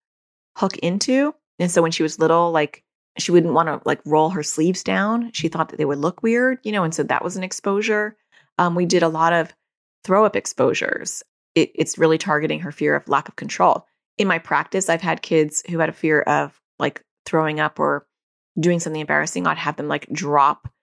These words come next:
a bunch of change on the floor in the mall or something that would, like, draw attention to them. So that's kind of, like, similar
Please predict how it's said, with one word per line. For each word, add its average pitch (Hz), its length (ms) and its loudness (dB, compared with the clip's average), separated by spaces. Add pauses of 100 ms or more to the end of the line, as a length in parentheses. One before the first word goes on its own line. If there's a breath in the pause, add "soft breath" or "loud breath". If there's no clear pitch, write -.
(420)
a - 80 -2
bunch 147 220 -2
of 123 60 -8
change 170 440 -2
on 147 120 0
the 139 80 -6
floor - 640 2
in 165 80 -4
the 156 80 -2
mall 143 580 2
or 160 100 -2
something 165 360 -2
that 151 160 0
would, - 140 -4
like, - 280 -6
draw 156 440 2
attention - 500 -6
to - 100 -8
them. - 280 -4
So - 120 2
that's - 240 2
kind 180 200 0
of, 160 60 -2
like, 147 220 0
similar 160 800 0